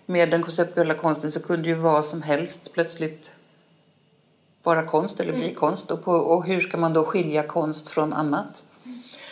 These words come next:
Speaker 1: Så, så där, där blev, där, där f-,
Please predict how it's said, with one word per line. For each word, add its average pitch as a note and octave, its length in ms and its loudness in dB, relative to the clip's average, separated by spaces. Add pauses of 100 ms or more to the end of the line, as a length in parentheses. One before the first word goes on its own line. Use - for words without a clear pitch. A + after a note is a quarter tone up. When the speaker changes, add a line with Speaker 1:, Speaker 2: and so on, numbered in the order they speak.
(300)
Speaker 1:
Så, G3+ 120 4 (200)
så F3 300 6 (260)
där, F#3 280 4
där G3 160 4
blev, E3 440 4
där, F#3 400 4
där F3+ 480 4
f-, - 160 -8